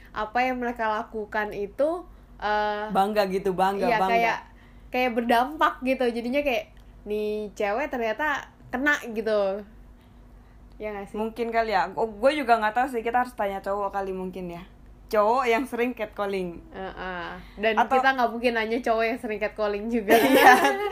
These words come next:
Speaker 2: It's impossible. Aku juga kayak, kalau aku sih ngiranya mungkin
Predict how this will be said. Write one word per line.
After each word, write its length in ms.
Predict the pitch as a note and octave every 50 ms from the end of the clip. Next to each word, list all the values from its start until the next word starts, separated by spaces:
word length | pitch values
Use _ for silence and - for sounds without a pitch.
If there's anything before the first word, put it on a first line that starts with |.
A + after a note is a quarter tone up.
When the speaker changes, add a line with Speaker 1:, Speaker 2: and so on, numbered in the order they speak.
| - - - - - D4+ F4+ F4+ - - - -
Speaker 2:
It's 160 | - A#3 A3+ -
impossible. 800 | A#3 - B3+ B3+ B3 A#3 B3 A#3 G#3+ G3+ G#3 F#3+ F3 E3+ F3 - - - - - - - - - - - -
Aku 200 | - A#3+ B3+ D#4+
juga 260 | F4+ F4 E4+ C4 C4
kayak, 300 | B3+ B3+ A#3+ A#3 A3+ A3
kalau 240 | A3+ A3+ A#3 A3+ A3
aku 120 | A3+ A3+ D4
sih 140 | D4+ - F#4
ngiranya 440 | E4+ D4 C4 A#3 A3+ A3 A#3 C#4 D#4
mungkin 1080 | D4 B3 A3+ A3+ C4+ C4 - - - - B3+ C#4+ C4+ A3 G3+ G3 G3 G3+ A3 A#3 C4